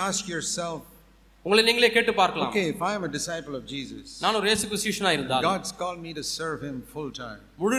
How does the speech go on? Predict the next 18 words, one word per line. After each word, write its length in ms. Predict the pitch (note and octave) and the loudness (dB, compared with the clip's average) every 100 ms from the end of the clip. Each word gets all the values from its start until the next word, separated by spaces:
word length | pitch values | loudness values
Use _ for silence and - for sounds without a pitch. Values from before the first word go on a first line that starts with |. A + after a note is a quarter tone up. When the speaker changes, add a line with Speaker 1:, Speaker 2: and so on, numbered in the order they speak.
| A#3+ | 6
Speaker 2:
நேர 140 | A3+ G3+ | 6 8
ஊழியத்திற்காக 680 | G#3+ A3 G#3+ G3+ G3+ F#3+ G#3 F#3 | 8 6 4 2 4 4 4 0
தேவனை 240 | F#3 G3 E3+ | 2 4 4
அழைத்திருக்கிறார். 520 | E3 D#3+ D3+ D3+ D3+ - G3+ | 4 2 -2 0 0 0 -4
Speaker 1:
How 100 | A3+ | -2
will 100 | A3+ G3 | -2 -2
I 40 | A3 G3 | -4 -6
take 120 | G3 | -6
care 140 | G3+ F#3+ | -4 -2
of 40 | E3 F3+ | -4 -8
my 80 | F3+ E3 - G3 | -10 -14 -4 -2
earthly 300 | F#3+ E3 E3+ F3+ | -2 -6 -6 -4
needs?" 340 | G#3+ D#3+ - - | -4 -4 -8 -6
Speaker 2:
என்னுடைய 200 | G#3 G#3+ A3+ | 2 4 4
பூமிக்குரிய 440 | C4 C4+ C4 A#3+ - A3+ | 2 0 2 0 2 4
தேவையை 260 | B3+ C4 A#3+ | 4 4 2
நான் 120 | G3 | 2
எப்படி 220 | G3 C#4 | 0 0